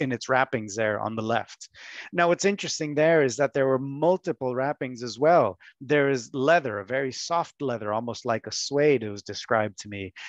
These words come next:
that is forming the outside. And there is a sort of silk lining on the inside, and there's probably more, uh,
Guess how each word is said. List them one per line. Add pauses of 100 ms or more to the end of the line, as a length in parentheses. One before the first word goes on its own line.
(120)
that
is
forming
the
outside. (240)
And
there
is
a
sort
of
silk
lining (260)
on
the
inside,
and
there's
probably
more,
uh,